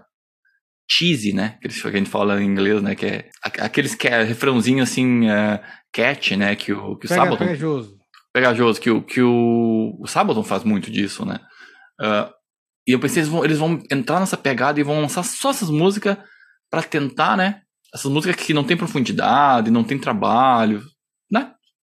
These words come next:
Speaker 1: Mas não, tem umas músicas até boas ali, assim, tá? Não é um álbum grande, mas, ah, eu acho que esse álbum, eu falei, tô falando demais já, mas eu acho que esse álbum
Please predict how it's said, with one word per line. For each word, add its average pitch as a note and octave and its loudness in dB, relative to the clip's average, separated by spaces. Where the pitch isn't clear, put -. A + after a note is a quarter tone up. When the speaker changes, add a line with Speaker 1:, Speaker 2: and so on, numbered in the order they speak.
Speaker 1:
Mas A3+ 4
não, C#4+ 4
tem D4 2
umas C4 2
músicas B3 0
até A3+ 0
boas D3 2
ali, A2+ 4
assim, A#2 -2
tá? A#2+ 0
Não A#2 2
é - 4
um A#2+ 4
álbum A#2+ 0
grande, A2+ -2
mas, B2+ -4
ah, C3 2
eu A#2+ 4
acho F3 2
que - -6
esse D3+ 2
álbum, C#3 4
eu A#2 0
falei, A2+ 2
tô A2+ -6
falando A#2+ 2
demais A2+ 2
já, - -6
mas G#2 -2
eu A2+ 2
acho A#2+ -2
que - -6
esse E3+ 0
álbum E3 4